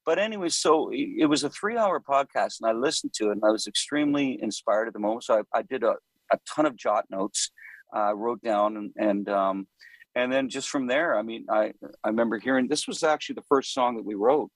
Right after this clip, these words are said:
uh, for the album, The Alien. And, um, I knew that I wanted to do that. I just knew that I wanted to,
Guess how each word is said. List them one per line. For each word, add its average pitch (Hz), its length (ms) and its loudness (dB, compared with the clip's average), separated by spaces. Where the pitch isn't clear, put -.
uh, 95 260 2
for 139 120 -2
the 131 140 0
album, 101 360 0
The 104 160 0
Alien. 104 460 2
And, 110 340 0
um, 104 340 2
I 120 140 2
knew 131 240 0
that 117 100 -2
I 110 80 6
wanted 104 320 0
to - 80 -14
do 92 200 0
that. 90 180 2
I 98 80 0
just - 220 -4
knew 107 140 2
that 101 120 2
I 95 60 0
wanted 95 300 0
to, 95 180 2